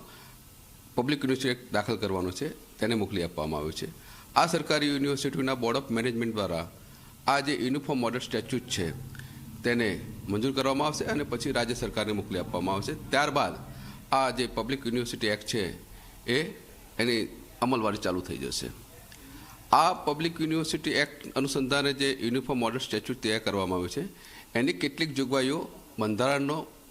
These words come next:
ભંગ કરતી હોય એવું અમને લાગે છે. એક જોગવાઈ એવી છે કે જે યુનિવર્સિટીના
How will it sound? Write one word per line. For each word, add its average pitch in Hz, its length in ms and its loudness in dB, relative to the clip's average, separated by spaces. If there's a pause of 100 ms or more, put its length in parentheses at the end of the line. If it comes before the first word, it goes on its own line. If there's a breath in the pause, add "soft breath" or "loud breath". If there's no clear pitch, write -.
ભંગ 120 240 0
કરતી 107 240 0
હોય 123 140 -2
એવું 107 160 0
અમને 104 180 0
લાગે 82 320 -2
છે. - 180 -6 (1600)
એક 165 360 -2
જોગવાઈ 156 300 4
એવી 147 200 2
છે 104 320 0 (440)
કે 151 180 2
જે 139 400 0 (1300 loud breath)
યુનિવર્સિટીના 156 1400 0